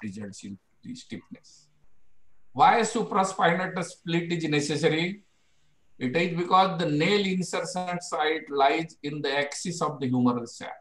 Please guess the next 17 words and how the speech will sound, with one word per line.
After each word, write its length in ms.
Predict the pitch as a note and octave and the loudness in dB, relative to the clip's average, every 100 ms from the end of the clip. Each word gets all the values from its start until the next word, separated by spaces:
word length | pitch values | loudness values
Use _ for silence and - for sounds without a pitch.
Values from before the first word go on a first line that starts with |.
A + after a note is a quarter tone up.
| _ _ _ _ _ _ _ _ _ _ - | _ _ _ _ _ _ _ _ _ _ -2
It 200 | B2+ D#3+ | 0 0
is 140 | E3 | 0
located 600 | D#3 D3+ E3 E3 E3+ E3 | 0 -2 -2 -2 -2 2
at 240 | D#3+ D#3+ C#3+ | 2 2 0
the 100 | C3+ | 0
bone 420 | A#2+ D#3 F#3 F#3 | 2 2 2 2
cartilage 680 | E3 D3+ D3+ D#3 C#3+ B2+ - | 4 4 4 0 2 0 0
junction 580 | B2+ B2 - E3 F3+ F3+ _ _ _ _ _ _ _ _ _ _ _ _ _ | 4 4 4 -2 -2 -6 _ _ _ _ _ _ _ _ _ _ _ _ _
of 220 | A#2 B2+ C3+ | 0 2 0
the 120 | B2+ | 0
humeral 380 | C3 C3+ B2+ A#2+ | 2 2 2 4
head. 280 | C#3+ E3+ - _ _ _ - | 2 2 -4 _ _ _ -10
It 180 | C3+ C3 | -8 -2
is 140 | E3+ | 0
not 360 | E3 F3+ E3 D#3 | 4 4 4 0
more 400 | D3 E3 G#3+ G#3+ | 4 6 8 6
lateral 480 | G3 F3 F3 F3 | 4 2 2 -2